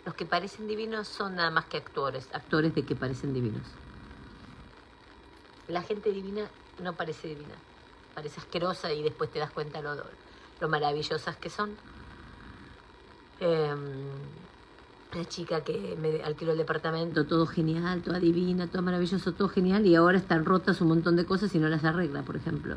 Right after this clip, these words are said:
Y, y no le pagó al, al tipo que vino a arreglarlo. Entonces, vos decís, "Pero escúchame, mandaste a alguien a arreglar el gas de tu casa y no le pagás". O sea, eso no está bien.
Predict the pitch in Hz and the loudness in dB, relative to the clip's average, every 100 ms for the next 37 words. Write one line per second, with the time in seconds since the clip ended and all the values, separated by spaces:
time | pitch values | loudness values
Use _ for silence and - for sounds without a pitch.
0 | - - 170 151 160 170 180 170 160 165 | -6 0 0 4 4 6 4 6 4 4
1 | 196 - 160 - - 151 156 165 175 165 | 0 0 -2 -6 -6 -6 -6 -6 -4 -2
2 | 165 165 180 202 196 143 156 165 185 - | 0 0 -2 0 0 0 -6 -10 -8 -6
3 | 175 - - - - - - 208 170 180 | -8 -10 -18 -18 -18 -16 -6 -2 0 -2
4 | - 175 208 214 240 143 139 135 156 165 | -6 -12 -10 -8 -6 -6 -8 -8 -6 -4
5 | 170 233 208 233 214 196 175 175 190 190 | -6 -10 -6 -4 -2 -4 -2 0 2 4
6 | 190 208 170 151 170 - 214 196 202 208 | 4 2 2 0 -2 0 0 0 -4 -6
7 | - - - - 185 185 202 196 190 220 | -10 -20 -20 -8 0 2 2 2 2 2
8 | - - - - - - - - 160 - | -4 -10 -20 -20 -20 -20 -14 -8 -8 -10
9 | - - - - - - 220 - - 240 | -18 -20 -20 -20 -18 -12 -12 -10 -8 -6
10 | - - | -8 -12